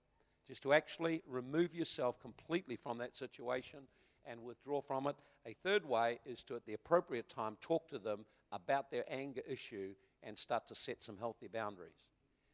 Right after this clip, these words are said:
Now, we've got to learn what to do when people are angry, people, especially people we live with. Some situations you can't get away from, but you don't have to put up with it.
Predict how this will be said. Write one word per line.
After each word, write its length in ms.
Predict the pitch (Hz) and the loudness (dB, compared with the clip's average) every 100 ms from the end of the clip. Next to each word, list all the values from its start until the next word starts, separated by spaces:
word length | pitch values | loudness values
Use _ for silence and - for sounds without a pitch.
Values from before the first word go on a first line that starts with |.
| - | -2
Now, 100 | 120 | 2
we've 80 | 123 | 8
got 80 | |
to 60 | 185 | 8
learn 540 | 160 151 175 165 113 | 8 4 4 4 4
what 200 | 113 127 - | 2 0 0
to 60 | |
do 240 | 117 131 98 | -6 -4 -2
when 140 | 101 104 - | -6 -8 -6
people 260 | 131 123 | -6 0
are 80 | 117 127 | -2 0
angry, 340 | 123 127 92 - | -4 -4 -8 -6
people, 140 | 156 | -6
especially 360 | 156 175 - 147 | -4 -6 -6 -8
people 220 | 151 123 | -8 -8
we 80 | 120 | -2
live 240 | 139 151 | 0 0
with. 160 | 92 78 _ - _ _ _ | -4 -14 _ -20 _ _ _
Some 240 | - 156 | -6 -4
situations 580 | 156 - 147 143 - 123 | -6 -2 2 2 2 -10
you 80 | 104 | -8
can't 180 | 139 143 | -6 -4
get 140 | 135 | -4
away 220 | 120 135 135 | 0 2 2
from, 240 | 147 143 | -2 -10
but 80 | 113 | -10
you 80 | - | -2
don't 140 | 160 | 0
have 120 | 151 - | 0 -4
to 40 | |
put 180 | 127 123 | -2 2
up 160 | 131 | 2
with 140 | 160 | 2
it. 100 | 151 | -4